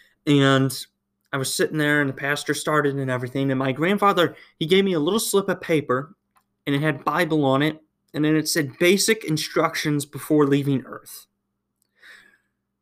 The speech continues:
And reading that sunk so deep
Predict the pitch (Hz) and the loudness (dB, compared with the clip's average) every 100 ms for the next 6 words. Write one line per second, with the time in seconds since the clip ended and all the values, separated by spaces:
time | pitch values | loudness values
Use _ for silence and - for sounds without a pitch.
0 | _ _ _ - 160 151 185 262 294 269 | _ _ _ 0 2 4 4 6 6 4
1 | 180 170 170 - _ _ _ _ - - | 2 0 0 -6 _ _ _ _ -8 -4
2 | - - 208 185 - - - - 202 190 | -2 0 0 0 -6 -8 -4 2 2 2
3 | 127 170 147 | 0 -4 -4